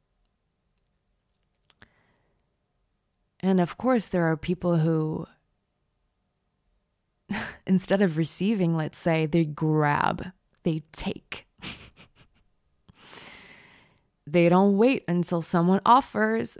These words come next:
They just go and get it. They just grab it. <laughs> That's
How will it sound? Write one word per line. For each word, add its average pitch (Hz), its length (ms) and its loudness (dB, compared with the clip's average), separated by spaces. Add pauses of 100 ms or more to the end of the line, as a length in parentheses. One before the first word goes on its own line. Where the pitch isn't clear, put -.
(100)
They 165 160 -4
just 165 280 -6 (160)
go 175 260 4
and 214 280 0
get 254 280 2
it. 226 240 0
They 165 180 -2
just 185 340 -6
grab 254 460 4
it. 220 340 0 (640)
<laughs> - 640 -20
That's - 480 -2